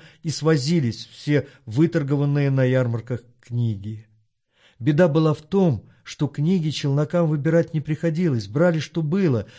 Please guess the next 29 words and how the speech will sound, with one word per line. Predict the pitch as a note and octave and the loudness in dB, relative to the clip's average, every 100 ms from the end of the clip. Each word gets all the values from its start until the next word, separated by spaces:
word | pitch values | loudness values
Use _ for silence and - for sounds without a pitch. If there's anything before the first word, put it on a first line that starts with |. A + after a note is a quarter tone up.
| - | -4
и | C#3 | -4
всякой | B2 G3+ G3 F3 | 0 -2 0 -2
макулатуры | D#3 C#3+ D#3 D#3 G3+ G#3 G3+ G3+ - | -4 0 0 0 -2 0 -2 -4 -18
скапливалось | - - F3 F3 E3+ E3 D#3+ - | -16 0 2 2 -2 0 -2 -4
предостаточно. | - D3 C#3 - - A2+ G#2 A2 - A2 A2 _ _ _ _ _ _ _ | -6 0 -2 -2 -4 -4 -6 -12 -14 -20 -20 _ _ _ _ _ _ _
Но | C3+ | 4
отношение | E3 E3 F3 - G#3 F3 D#3+ | 4 4 0 2 2 4 2
к | - | 2
книгам | D#3+ D3+ C#3 | 2 4 2
у | C#3 | 2
жителей | D#3+ D3+ C3 | 0 -2 -4
станции | A#2+ - E3 C#3+ - | -2 0 0 0 -4
было | G#2 C#3+ C3 | -2 0 0
таково, | - - A#2 A#2 E3+ C#3+ - _ _ | -4 -6 -4 0 -2 -2 -8 _ _
что | - - D3 | -20 -4 2
даже | E3+ C#3+ | 2 2
из | E3 - | 0 0
самой | G#3+ G#3+ G3+ | -2 0 0
никчёмной | G3 G3+ - F#3 E3+ C3 B2 | -2 -4 -2 2 2 2 0
библиотечной | A2 B2 C#3+ C#3+ E3 C#3+ - A#2+ | -2 0 0 2 0 -2 -4 -6
книжонки | B2+ A#2+ G#2+ F#3 F#3+ - A2 F2+ _ _ _ | -4 -4 -2 -2 -2 -6 -14 -16 _ _ _
никогда | B2+ C#3 E3 D#3 C#3+ F#3 | -2 0 0 0 4 4
и | D#3+ | 4
никем | D3 C#3 F#3 F3+ D#3 - - | 2 2 2 2 -2 -10 0
не | C#3 E3 | 2 4
было | D#3 D#3 | 4 2
вырвано | C#3 F3+ E3 E3 D#3+ D#3 - - _ _ | 4 4 4 2 2 0 -4 -20 _ _
ни | A#2+ | -2
странички. | C#3+ - D3 C#3+ C3 G#2+ - - - | -2 -2 0 2 0 -2 -8 -18 -20